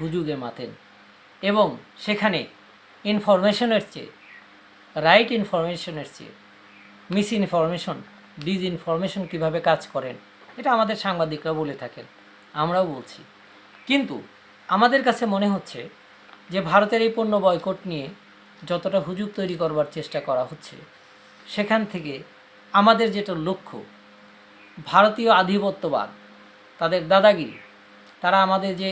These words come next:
এই যে অভ্যন্তরে বারবার হস্তক্ষেপ করছে, আমাদের ভোটাধিকার কেড়ে নিচ্ছে, এই সব বিষয়ের পেছনে যে রাজনৈতিক ঘটনাবলী, বুদ্ধিবৃত্তিক ঘটনাবলী, সেগুলো এবং আন্তর্জাতিক মহলে যাতে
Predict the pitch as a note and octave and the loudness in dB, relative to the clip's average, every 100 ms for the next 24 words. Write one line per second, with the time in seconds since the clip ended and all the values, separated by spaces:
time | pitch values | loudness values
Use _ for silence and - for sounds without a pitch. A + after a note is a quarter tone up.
0 | F#3+ F3+ F3+ F3+ D#3+ F#3+ F#3 F#3 F3+ - | -4 -4 -2 -4 -4 -6 -2 -2 -4 -8
1 | - F#3 F#3+ F#3+ F3+ F3 G3 F#3+ - F#3+ | 0 2 4 2 2 -2 -6 -10 -10 -10
2 | - E3+ - F3 - - - - F#3 F3+ | -10 -12 -12 -14 -16 -20 -16 -4 -2 -2
3 | F#3 F3+ F#3 F3 F3 F3+ E3+ F3+ F3 E3+ | -4 -4 -4 -4 -2 -4 -4 -6 -6 -10
4 | - D#3+ - - - - - - A3 A#3 | -10 -14 -14 -20 -20 -20 -20 -4 -2 0
5 | - G#3+ F#3+ G3+ G#3+ G#3 G#3 G#3 G3+ F#3 | 0 -2 -4 -4 -2 -2 -4 -4 -4 -8
6 | C3 - - - - F3 F3+ G3 F#3+ G#3 | -12 -18 -20 -20 -8 0 2 2 0 -4
7 | A3 E3 D#3+ E3 D#3 B2+ A#2+ G#2+ - - | -6 -8 -6 -6 -6 -6 -12 -14 -20 -20
8 | - F#3 A#3+ A#3 G3+ F#3 - E3 C#3+ C#3+ | -8 -2 0 0 -2 -4 -8 -10 -10 -10
9 | C#3+ B2 A2+ G#2 - - - - - - | -8 -10 -10 -16 -20 -20 -20 -20 -20 -20
10 | - - - - - G#3+ B3 G3+ - - | -20 -20 -20 -14 -4 -2 0 -2 -4 -8
11 | - E3 F3 - G3 G#3 A#3 G#3+ G#3+ G#3+ | -6 -6 -6 -2 0 2 0 2 0 0
12 | G3+ F#3 F#3+ F#3+ G#2 - - - - D3+ | -2 0 2 0 -4 -12 -20 -20 -8 -4
13 | F3 | -2